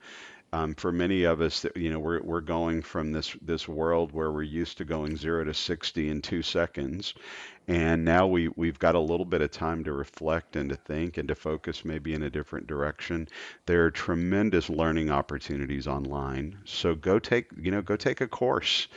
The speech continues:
Whether the, we have a learning center. If you go to our website, you can find the association's learning center. There's a tremendous amount of really terrific content there, most of which is completely free to anybody who wants to take it.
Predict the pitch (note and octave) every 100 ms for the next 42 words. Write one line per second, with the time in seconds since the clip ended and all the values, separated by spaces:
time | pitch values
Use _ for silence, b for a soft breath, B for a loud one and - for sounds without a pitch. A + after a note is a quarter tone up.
0 | B B B - F2+ F#2 F#2 - D2+ D#2+
1 | E2+ F2 E2+ F#2+ G2+ F#2 F2+ F#2 G2+ -
2 | G2+ G2+ G#2 - - - D#2 E2+ E2 E2+
3 | F2+ F2+ D#2+ F#2 E2 D#2+ E2+ D#2+ E2+ D#2+
4 | D#2 D#2+ F2+ D#2+ - D#2+ D#2 D#2+ C#2 D#2+
5 | D#2+ D#2+ - D#2+ D#2+ D2+ D2 D#2 - D#2+
6 | D2 D#2+ E2 F2 - D#2+ D#2 D#2 D#2 -
7 | C#2 C#2 D#2+ D#2 D2+ - D2 D2+ - D#2
8 | - D2 D#2 - D#2 - D2 D2+ D#2+ B
9 | B B - D#2+ E2 - D2+ D#2 - D2
10 | - D2+ - D#2+ - D2+ - - D2+ D2+
11 | E2 B B B - - C#2 D#2+ D#2 D2+
12 | D#2 D2+ D2 - - - D2 D2 E2+ -